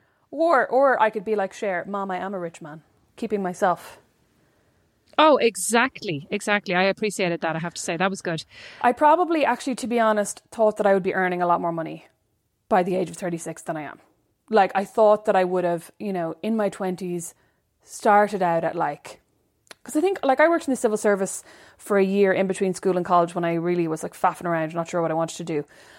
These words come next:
Speaker 1: And I think I was on something like twenty-two grand. So in my head then, that was kind of my baseline for my wage calculator, that I always thought that by the time I was thirty-five, I'd be on sixty. You know what I mean?
Speaker 2: Yeah, that was my first salary as well, twenty-two, twenty-two and a half. No, twenty-one and a half at Marnie.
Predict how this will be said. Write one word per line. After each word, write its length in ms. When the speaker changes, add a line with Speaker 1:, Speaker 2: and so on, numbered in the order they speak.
Speaker 1:
And 120
I 80
think 180
I 100
was 160
on 160
something 280
like 160
twenty-two 460
grand. 380
So 180
in 140
my 140
head 260
then, 140
that 120
was 120
kind 260
of 80
my 140
baseline 520
for 140
my 140
wage 260
calculator, 560
that 100
I 80
always 300
thought 280
that 100
by 100
the 80
time 220
I 40
was 140
thirty-five, 400
I'd 160
be 140
on 240
sixty. 580
You 120
know 60
what 80
I 20
mean? 220
Speaker 2:
Yeah, 80
that 100
was 100
my 140
first 240
salary 300
as 100
well, 140
twenty-two, 500
twenty-two 420
and 120
a 40
half. 320
No, 80
twenty-one 520
and 100
a 40
half 220
at 120
Marnie. 340